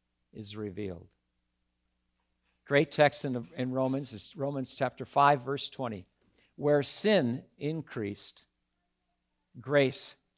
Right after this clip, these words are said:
abounded all the more."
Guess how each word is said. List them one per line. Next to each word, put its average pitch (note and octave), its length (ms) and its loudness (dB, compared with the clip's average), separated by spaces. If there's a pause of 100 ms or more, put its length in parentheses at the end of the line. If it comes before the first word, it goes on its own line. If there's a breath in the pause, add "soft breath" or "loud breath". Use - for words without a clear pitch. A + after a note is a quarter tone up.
abounded A2+ 680 -4 (680)
all F#2+ 300 -6
the F#2+ 100 -12
more." F#2 460 -14